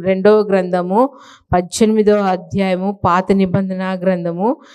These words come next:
దావీదు గారు అంటున్నారు ఒక మాట, చక్కని మాట. సాదోకు కుమారుని యొక్క,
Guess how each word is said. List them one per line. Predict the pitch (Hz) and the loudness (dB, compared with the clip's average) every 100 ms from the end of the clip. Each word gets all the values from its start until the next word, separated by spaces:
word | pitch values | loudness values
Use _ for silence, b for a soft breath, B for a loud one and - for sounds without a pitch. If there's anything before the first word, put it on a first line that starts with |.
| b b | b b
దావీదు | 160 165 180 214 196 | -2 -2 0 0 0
గారు | 190 196 202 | 0 0 -2
అంటున్నారు | 196 196 202 202 196 | -4 -6 -4 0 0
ఒక | 190 190 | 0 -2
మాట, | 180 185 190 196 | -4 -2 2 0
చక్కని | 190 165 - - 208 196 | 2 -6 -6 -2 -2 0
మాట. | 190 180 185 165 - _ _ _ _ _ _ _ - - B B B | -2 -2 -2 -2 -4 _ _ _ _ _ _ _ -20 -20 B B B
సాదోకు | - 165 175 180 214 214 | -2 0 2 2 2 0
కుమారుని | 202 185 190 190 196 196 190 | -4 -2 0 2 2 0 -2
యొక్క, | 190 | 0